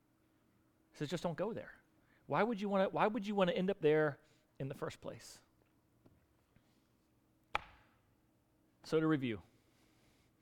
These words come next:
if you're in a trial, what are you supposed to do? Stand. If you've run from that trial and you find yourself in a temptation, or if you find yourself in a temptation, what do you do?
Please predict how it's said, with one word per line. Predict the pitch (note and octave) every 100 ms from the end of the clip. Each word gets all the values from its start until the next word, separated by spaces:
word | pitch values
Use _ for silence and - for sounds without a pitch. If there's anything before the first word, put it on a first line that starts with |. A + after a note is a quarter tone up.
| _ -
if | A#2+
you're | D#3 E3+
in |
a | D#3+
trial, | F3+ D#3 F3 F#3 F3 - _ _ _ _ _
what | C3+
are | D3+
you |
supposed | C#3+ E3+ -
to |
do? | C#3+ F3 G3 - - _ _ _ _ _ _ -
Stand. | - E3+ D3 A2 - - - _ _ _ _ _ _ _ _ _ _ _ _ _ _ _ _ _ _ _ _ -
If | B2
you've | C#3+
run | D3 F3
from | E3
that | F3 F3+
trial | F3+ F#3
and | F3
you |
find | - F3
yourself | E3+ F3+ E3
in |
a | E3
temptation, | E3+ D#3 F#3 - A3+ A#3+ - - -
or | C#3
if | A#2
you |
find | E3 F3+
yourself | E3 F#3
in | F#3+
a |
temptation, | F3+ F#3 G#3+ -
what | E3
do | F3
you | F3
do? | F#3